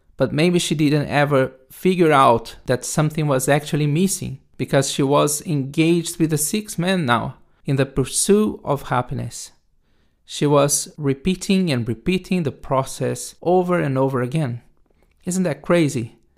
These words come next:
That's why I think she didn't even realize that consciously, because if something is fundamentally wrong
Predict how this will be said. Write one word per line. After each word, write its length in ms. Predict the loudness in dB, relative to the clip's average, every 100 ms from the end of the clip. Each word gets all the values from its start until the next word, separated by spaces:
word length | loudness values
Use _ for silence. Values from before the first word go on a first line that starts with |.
| _ _ _
That's 240 | 4 4 4
why 140 | 2
I 40 |
think 280 | 4 2 0
she 140 | 0 2
didn't 240 | 2 2
even 260 | 2 0 -2 -2
realize 760 | 2 4 4 4 4 2 -2
that 400 | -2 -2 -2 -4
consciously, 720 | -4 -2 -2 -6 -6 -6 -6 -10 -12
because 420 | -2 2 2 2
if 180 | -4 -6
something 520 | -2 2 2 0 -2
is 160 | -2 -6
fundamentally 840 | -6 -4 -2 -2 -2 -2 -2 -2
wrong 520 | -2 0 0 0 -4